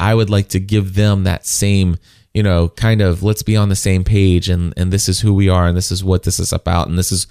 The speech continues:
who you're speaking to. And, and it really did. I mean, I came to the conference and, and I, I, I know that I heard the talk in February, but it's like, you know, it was a helpful reminder for, reminder for me to say, "Okay,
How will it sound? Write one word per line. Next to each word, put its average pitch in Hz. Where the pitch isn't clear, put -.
who 123
you're 110
speaking 92
to. 85
And, 80
and 120
it 131
really 190
did. 143
I 117
mean, 127
I 143
came 156
to 147
the 120
conference 120
and, 107
and 120
I, 131
I, 107
I 117
know 127
that 170
I 113
heard 113
the 104
talk 104
in 95
February, 87
but 131
it's 135
like, 123
you 131
know, 127
it 101
was 107
a 104
helpful 135
reminder 104
for, -
reminder 107
for 98
me 92
to 87
say, 92
"Okay, 92